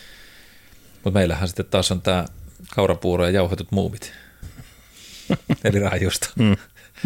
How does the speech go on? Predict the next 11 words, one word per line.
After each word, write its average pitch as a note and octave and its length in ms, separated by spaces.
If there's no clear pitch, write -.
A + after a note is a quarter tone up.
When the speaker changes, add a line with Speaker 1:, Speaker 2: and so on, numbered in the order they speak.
Speaker 1:
Muumipeikko F#2 560
pistää F#2 320
sinne F2+ 200
kaurapuuro G2 460
silmäksi. F#2+ 580
<laughs> - 2000
Lapsille F#2+ 480
terkkuja. - 420
Sinne G2+ 220
meni F#2 200
muumitalon F#2 600